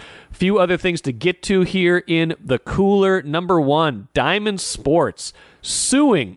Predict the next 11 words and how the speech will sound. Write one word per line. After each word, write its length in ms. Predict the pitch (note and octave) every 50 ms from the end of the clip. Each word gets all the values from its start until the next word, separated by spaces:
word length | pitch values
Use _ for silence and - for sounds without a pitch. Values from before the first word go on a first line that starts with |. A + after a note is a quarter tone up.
| _ -
its 220 | D3+ D#3 D3+ -
parent 500 | - - - E3 E3 F3+ F#3+ F#3 E3 -
company, 520 | - E3 D3 C#3 C3+ C#3+ A#2+ A2 G2 F2 - - - - - _ -
Sinclair, 840 | - - E3 D3+ C#3+ - - - D3 D3+ D#3 D#3 C3 F#2 D#2 F2 - _
saying 460 | - - - D3 C#3 C#3 C#3+ C#3+ C3+
basically 500 | A#2+ C3 C3 C3+ - - - C#3+ C#3 C3+ C3
that 300 | A#2 A#2 A2+ A2+ - _ _ _ _ _ _ _ _ _ _ _ _ - _ -
as 180 | - - A#2 -
soon 220 | - D#3+ E3 E3+
as 140 | F3 D#3+ -
Sinclair 600 | - E3 C#3+ C3 - - D3 C#3 C#3 C#3 C#3